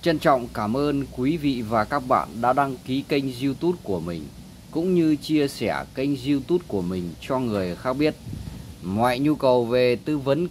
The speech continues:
kỹ thuật hay mua sắm âm ly loa đài, hay sửa chữa âm ly loa đài, mua linh kiện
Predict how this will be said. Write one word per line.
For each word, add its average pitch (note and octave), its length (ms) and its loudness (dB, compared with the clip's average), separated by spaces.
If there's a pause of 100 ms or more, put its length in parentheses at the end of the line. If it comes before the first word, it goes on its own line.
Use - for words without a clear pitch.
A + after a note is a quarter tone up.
kỹ D#3+ 140 -4
thuật B2 220 0 (120)
hay C#3+ 360 -2
mua C#3+ 240 2
sắm C#3 300 -2 (100)
âm C#3+ 180 0
ly C#3+ 200 2
loa C3 180 2
đài, G2+ 340 2 (420)
hay C#3 240 -2
sửa F2+ 340 -4
chữa D3 400 -2
âm C#3 180 -2
ly C#3 200 0
loa B2+ 180 4
đài, G2 320 0 (420)
mua C3+ 260 0
linh C#3 260 2 (140)
kiện C#3 180 -2